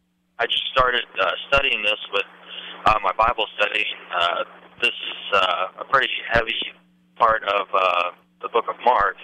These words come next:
Um, but last night we focused on the first, uh, thirteen verses. Um, so I believe Jesus is with his disciples, and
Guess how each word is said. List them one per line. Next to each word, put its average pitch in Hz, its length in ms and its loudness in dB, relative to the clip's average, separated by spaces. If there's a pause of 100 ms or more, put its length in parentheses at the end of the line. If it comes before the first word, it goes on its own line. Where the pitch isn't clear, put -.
(360)
Um, 95 340 2 (640)
but - 120 0
last 185 300 0
night 131 240 0
we 117 180 -8
focused 131 440 0
on 113 320 4 (1400)
the 107 140 0 (100)
first, 143 460 0
uh, 107 220 2 (180)
thirteen 127 580 -2
verses. - 540 -2 (260)
Um, 95 300 2 (360)
so 110 80 0 (640)
I 110 80 -2
believe 117 300 -2
Jesus - 320 -4 (100)
is - 100 -8
with 120 140 2
his - 120 -6 (200)
disciples, 117 460 2 (580)
and 107 240 2